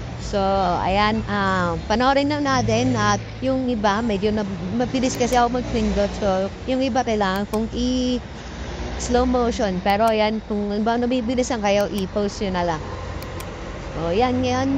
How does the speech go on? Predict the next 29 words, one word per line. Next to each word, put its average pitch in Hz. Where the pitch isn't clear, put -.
make 277
sure 320
na 320
naka-super 240
user 254
yung 208
ating, 180
ah, 165
client. 196
So, 190
yan, 240
kailangan 254
muna 277
natin 233
gumawa 240
ng, 190
ah, 175
partition. 240
Yan, 185
sa 208
disk 226
management, 226
enter 190
nyo 175
lang. 160
Gagawa 269
tayo 262
ng 247
partition 208